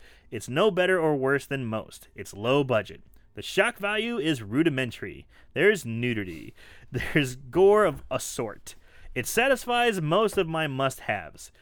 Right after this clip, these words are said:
Is it great or even good at what it tries to accomplish? Accomplish? Certainly not. It's full-on crap.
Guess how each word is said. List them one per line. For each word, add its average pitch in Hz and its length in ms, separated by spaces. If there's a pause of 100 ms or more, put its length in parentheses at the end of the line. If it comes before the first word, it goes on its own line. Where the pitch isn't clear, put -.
(460)
Is 165 220
it - 380
great 185 380
or 135 140
even 135 320
good 196 300
at 123 140
what 120 160
it 117 80
tries 135 280
to 135 60
accomplish? 196 460 (220)
Accomplish? 285 640 (180)
Certainly 160 580
not. 247 320 (300)
It's 113 180
full-on 214 680
crap. - 480